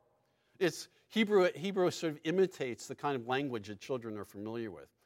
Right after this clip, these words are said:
And then finally, somebody says, "No, I, I love you infinity." Infinity, of course, is sort of the deal breaker. There's no other conversation after that.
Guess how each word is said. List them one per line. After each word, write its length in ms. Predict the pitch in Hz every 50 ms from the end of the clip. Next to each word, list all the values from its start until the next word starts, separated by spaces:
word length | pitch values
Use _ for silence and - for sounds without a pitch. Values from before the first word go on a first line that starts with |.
| _ _ _ _ _ _ _ _ -
And 100 | 175 208
then 120 | 226 220
finally, 760 | - - - 202 208 226 240 233 190 127 95 92 107 151 180 -
somebody 340 | - - 185 185 180 180
says, 280 | - - 170 170 160 147
"No, 140 | 175 190 185
I, 160 | 190 208 208 - _ _ _ _ -
I 260 | 190 220 254 294 302
love 400 | 277 233 214 196 190 185 170 151
you 640 | 147 143 156 156 151 151 151 151 156 156 156 151 - _ _ _ _ _ _ _ _ _ _ _ _ _ -
infinity." 880 | 147 170 160 131 127 - - - 208 220 220 196 175 139 113 90 76 - _ _ _ _ _ _ _ _ _ _
Infinity, 440 | - 156 - - 202 190 170 156 151
of 120 | 143 - -
course, 280 | 139 131 123 117 -
is 120 | 127 113 -
sort 180 | - 127 117
of 100 | 117 107
the 100 | 110 107
deal 280 | 104 104 104 123 127 123
breaker. 340 | 107 127 127 123 - 135 123
There's 200 | 117 117 110 135
no 200 | 131 131 139 131
other 160 | 123 127 113
conversation 680 | - 135 131 123 117 120 113 - 123 120 113 - 117 113
after 320 | 110 110 110 _ 110 98
that. 260 | 92 104 107 101 98